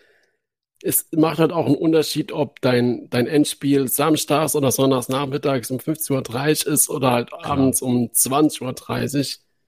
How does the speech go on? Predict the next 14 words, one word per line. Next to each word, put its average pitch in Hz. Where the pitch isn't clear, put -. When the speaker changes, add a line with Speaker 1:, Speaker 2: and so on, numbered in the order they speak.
Speaker 1:
<clears throat> -
Und 139
ja, 131
es 143
war 135
halt 139
klar, 156
ne? 143
Also 127
nach 131
dem 143
Spiel 143
entweder 127
Hop, 123